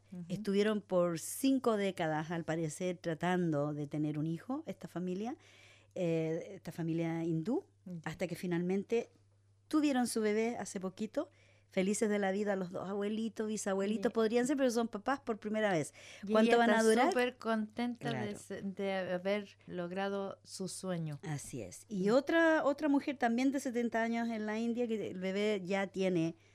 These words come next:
Speaker 2: dos años de edad.
Speaker 1: Mm, y también
Speaker 2: Y
Speaker 1: es mayorcita.
Speaker 2: Cl-, setenta años estoy
Speaker 1: Ah,
Speaker 2: diciendo,
Speaker 1: ok.
Speaker 2: setenta años de edad. Y en Estados Unidos, dos mujeres que han dado a luz, una dio a luz once bebés en dos horas.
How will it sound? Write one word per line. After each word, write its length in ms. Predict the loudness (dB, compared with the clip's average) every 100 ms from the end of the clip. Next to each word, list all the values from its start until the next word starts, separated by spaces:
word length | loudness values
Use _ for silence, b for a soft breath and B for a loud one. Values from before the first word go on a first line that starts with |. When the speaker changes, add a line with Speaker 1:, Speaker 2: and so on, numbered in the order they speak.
| b -6
Speaker 2:
dos 320 | -4 -2 -2
años 280 | 0 0 -2
de 80 | -4
edad. 280 | -6 -8 -12 -14
Speaker 1:
Mm, 420 | -8 -6 -6 -6 -8 B B -16
y 60 | -8
también 320 | -4 0 2
Speaker 2:
Y 20 |
Speaker 1:
es 80 | 0
mayorcita. 800 | -2 -2 -4 -6 -10 -12 -12 -16 -6
Speaker 2:
Cl-, 280 | -2 0 -2 -6
setenta 460 | -6 0 2 2 2
años 220 | 2 0
estoy 200 | -2 -4
Speaker 1:
Ah, 40 |
Speaker 2:
diciendo, 280 | -4 -4 -6
Speaker 1:
ok. 60 | -6
Speaker 2:
setenta 400 | -4 -4 -2 -2
años 220 | -2 0
de 80 | -2
edad. 240 | -2 -4 2
Y 380 | 6 6 6 2
en 200 | 2 2
Estados 360 | 2 0 -2 0
Unidos, 500 | 0 2 2 2 -2 -10 _ -14
dos 200 | -2 0
mujeres 400 | 2 0 -2 -4
que 140 | -2
han 100 | -4
dado 280 | -2 -2 -2
a 60 | -2
luz, 540 | -2 -4 -6 -8 -18 b b b b _
una 240 | 0 2
dio 180 | 2 0
a 60 | 0
luz 400 | -2 -6 -10 -18 _ _
once 540 | 2 6 6 6 2 2
bebés 640 | 2 4 2 0 -4 -14 -20 -20 _ _ _ _ _ _
en 180 | 0 2
dos 300 | 0 -4 -2
horas. 440 | -2 -2 -12 -18